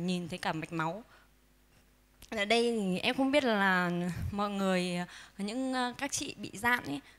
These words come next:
thì, ờ, có thấy mặc cảm và tự ti về cái vết dạn của mình hay không. Nhưng mà, ờ, đối với em thì đấy nó cũng là một nỗi đau rất là lớn. Và cái vết dạn của em nó nứt dạn.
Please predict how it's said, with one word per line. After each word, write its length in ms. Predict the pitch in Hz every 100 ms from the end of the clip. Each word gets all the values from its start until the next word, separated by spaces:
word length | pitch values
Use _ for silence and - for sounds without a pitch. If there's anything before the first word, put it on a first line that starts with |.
| _ -
thì, 260 | 202 190
ờ, 200 | 190 190 190
có 180 | 190 196
thấy 320 | 190 190 226
mặc 220 | 269 233 -
cảm 220 | 196 147 156
và 60 |
tự 200 | 180 - -
ti 300 | 269 269 254
về 420 | 202 196 185 175 170 - - _
cái 100 | 196
vết 100 | 226
dạn 260 | 262 262 196
của 80 | 190
mình 180 | 196 208
hay 100 | 226
không. 340 | 277 277 254 - -
Nhưng 320 | 220 233 240 233
mà, 240 | 196 185 - - -
ờ, 100 | -
đối 220 | 180 185 196
với 160 | 220
em 320 | - 262 254
thì 240 | 240 220 190
đấy 220 | 170 190
nó 280 | 214 254 240
cũng 180 | - 262
là 80 |
một 140 | 214 185
nỗi 140 | 202 -
đau 300 | 254 247 240
rất 120 | 320
là 80 | 302
lớn. 360 | 202 185 196 269 - - - _ _ -
Và 80 | 190
cái 160 | 240
vết 220 | 233 320
dạn 220 | - - 175
của 100 | 175
em 300 | 240 262 220
nó 80 |
nứt 260 | 220 277 349
dạn. 460 | - - 294 -